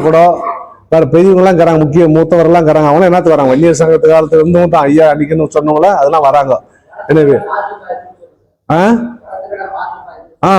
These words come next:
வளர்த்துக்கடா மாறுவதான்னு ஒரு உதாரணம் அவரு. யாரு?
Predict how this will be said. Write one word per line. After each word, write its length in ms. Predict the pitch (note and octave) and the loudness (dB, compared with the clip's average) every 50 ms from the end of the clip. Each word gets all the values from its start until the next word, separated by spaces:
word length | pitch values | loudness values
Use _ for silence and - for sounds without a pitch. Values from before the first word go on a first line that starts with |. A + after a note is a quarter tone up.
| E3+ | 2
வளர்த்துக்கடா 480 | F3+ G3+ G#3+ G3+ A3 G#3 A3 G#3+ G#3+ G#3+ G#3 F#3+ | 2 2 2 2 2 2 2 4 2 2 2 2
மாறுவதான்னு 720 | F#3 F#3+ G3+ G#3 G#3 G3+ G3 F#3+ F#3+ F#3 F#3 F#3 G#3 A#3+ A#3+ A#3+ - B3 - - - - _ _ - B2+ E3+ | 2 2 4 4 4 4 4 4 4 2 2 2 2 2 2 2 0 -2 -8 -14 -18 -20 _ _ -2 0 2
ஒரு 120 | G#3 G3+ G3 E3+ G3 | 4 4 4 2 2
உதாரணம் 480 | G#3 A#3+ B3 C4 B3 A#3+ B3 B3+ A3+ F#3+ | 4 4 4 4 4 4 2 2 4 4
அவரு. 180 | G3+ G#3 F#3 - - G#4+ - - - - _ _ _ _ _ _ - D#3+ | 4 2 2 0 -2 -6 -8 -10 -14 -18 _ _ _ _ _ _ -2 0
யாரு? 280 | G3 G#3 G3+ G3+ G3+ | 0 2 2 2 2